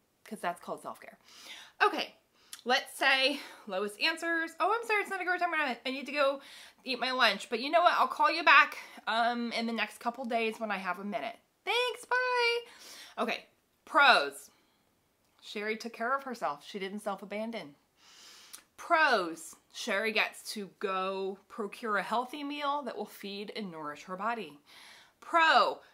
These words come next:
she gets to go eat it peacefully over an hour and maybe read the newspaper or catch up on her Facebook post, whatever she wants to do. And she's not listening to Lois blather and getting resentful. Remember,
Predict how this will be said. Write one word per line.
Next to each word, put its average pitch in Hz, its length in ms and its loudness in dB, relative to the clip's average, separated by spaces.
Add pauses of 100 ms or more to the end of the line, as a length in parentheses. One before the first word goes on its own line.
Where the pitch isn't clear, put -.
she - 220 -12
gets 180 240 -6
to 190 100 -12
go 180 260 -6 (100)
eat 233 200 -6
it - 280 -4
peacefully 208 760 -8
over 170 260 -10
an 165 180 -10
hour 175 500 -4 (760)
and 180 160 -14
maybe 190 240 -6
read 233 220 -8
the 294 80 -8
newspaper 196 720 -10
or 143 220 -10
catch 180 260 -14
up 214 160 -10
on 233 120 -4
her 254 220 -8
Facebook 277 340 -12
post, - 300 -14
whatever 269 300 -4
she 311 200 -6
wants 226 680 -4
to 349 120 -10
do. - 360 -6 (1600)
And 269 120 -2
she's 285 180 -6
not 277 200 2
listening 311 500 -6
to 320 120 -6
Lois 285 400 -2
blather 277 540 2 (180)
and 233 260 0
getting 254 380 -4
resentful. 277 840 2
Remember, 226 460 4